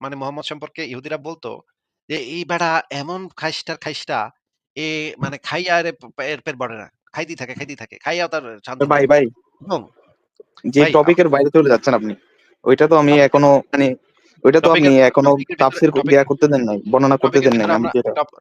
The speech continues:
Speaker 1: টপিকের ভিতরে আমরা আবার আসবো, অসুবিধা নেই। আপনি একটু দেখে নেন। তো ইহুদিরা মোহাম্মদের যে সমালোচনা করত, 'খাইয়া এই বেটারে তৃপ্ত করা যায় না, এর খাইতেই থাকে, খাইতেই থাকে। বেটা এমনই রাক্ষস, এমনই পেডুক, এটা খাইতেই থাকে, খাইতেই থাকে এবং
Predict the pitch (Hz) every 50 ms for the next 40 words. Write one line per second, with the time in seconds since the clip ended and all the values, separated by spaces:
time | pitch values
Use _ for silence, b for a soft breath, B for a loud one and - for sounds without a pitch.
0 | _ - 151 143 160 175 165 147 151 160 156 151 143 143 139 131 139 139 135 110
1 | 101 107 110 - - 110 107 110 113 120 - - 135 127 - 131 123 123 - 131
2 | 147 170 202 196 _ _ _ _ _ _ _ _ _ _ _ _ - 185 135 165
3 | 147 151 170 175 185 196 196 196 190 185 170 156 151 156 170 160 170 156 160 156
4 | - 143 143 151 156 - 156 151 143 147 - _ 160 156 135 - - - - 190
5 | 226 220 220 214 214 196 202 185 190 180 202 - - 190 175 _ - 165 165 156
6 | 147 139 143 131 131 139 139 _ - 180 - 196 196 180 175 151 156 - - 156
7 | 143 143 - 120 - 127 123 131 143 147 - 147 147 147 165 180 196 185 165 151
8 | - _ - 185 160 127 - 120 123 143 165 165 _ 196 185 175 156 135 _ _
9 | _ _ _ _ _ _ _ _ - 139 160 151 - - - - 202 208 - 185
10 | - 202 - - 156 175 196 160 160 156 - 151 139 156 175 - 220 143 113